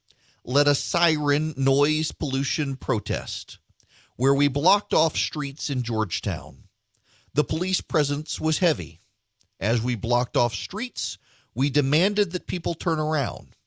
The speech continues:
This was a minor inconvenience for this affluent white neighborhood. As we blocked streets, certain drivers got annoyed and attempted to maneuver their way around us. This particular white woman tried to cut through a gas station.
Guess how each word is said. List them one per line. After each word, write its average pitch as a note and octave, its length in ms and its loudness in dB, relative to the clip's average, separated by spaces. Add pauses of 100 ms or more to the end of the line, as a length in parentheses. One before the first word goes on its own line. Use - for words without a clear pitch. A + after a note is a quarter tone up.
(640)
This C#3+ 160 0
was E3+ 160 2
a E3+ 40 4
minor F#3 540 2
inconvenience E3 800 0
for C3 180 -2
this A#2 220 -2
affluent D3 600 -2 (100)
white A#2 440 0
neighborhood. E2 640 -6 (920)
As C#3 280 2
we E3+ 140 -2
blocked C#3+ 420 2
streets, - 680 -6
certain A#2+ 380 -2
drivers G#2+ 460 2
got G#2+ 160 2
annoyed F#3 520 0
and B2+ 140 -4
attempted C3 440 -4
to - 80 -4
maneuver B2+ 500 0
their A#2 140 0
way A2 180 2
around D#3+ 380 0
us. - 320 -12 (580)
This A#2+ 160 2
particular B2 680 -2
white A2 260 2
woman G#3+ 400 -2
tried A2+ 380 0
to G#2+ 60 -6
cut - 260 -2
through D#3+ 160 0
a F3 40 -6
gas G3 300 2
station. E2 640 -6